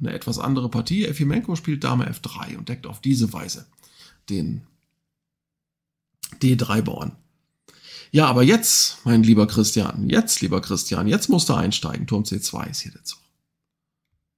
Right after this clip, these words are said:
Ja, man muss halt dann auch irgendwann mal weiterkommen und Fortschritte machen. Und hier ist Turm C zwei gut und das Motiv Springer C vier kommt jetzt nicht mehr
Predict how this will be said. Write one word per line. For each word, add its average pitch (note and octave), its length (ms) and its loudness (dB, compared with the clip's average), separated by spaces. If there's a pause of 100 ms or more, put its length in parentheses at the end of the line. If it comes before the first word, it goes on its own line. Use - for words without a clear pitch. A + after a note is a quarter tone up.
(240)
Ja, G2+ 140 0
man C3+ 160 4
muss F#3+ 200 6
halt D3 180 6
dann C3+ 160 6
auch A2+ 120 0
irgendwann A2 360 4
mal G#2 140 6
weiterkommen G#2+ 500 2
und G#2 80 0
Fortschritte - 500 -4
machen. A#2 320 0
Und A2+ 140 -2
hier G3 340 2 (920)
ist A2+ 200 -4
Turm B2+ 220 4
C A#2+ 160 4
zwei A2 280 2
gut D#3+ 520 2 (540)
und A2 180 2
das A2+ 120 4
Motiv A#2+ 340 6
Springer A2 420 0
C G#3+ 280 4
vier A3 360 2 (380)
kommt D#3+ 260 -2
jetzt - 240 -2
nicht A#3 260 4
mehr D#3+ 420 4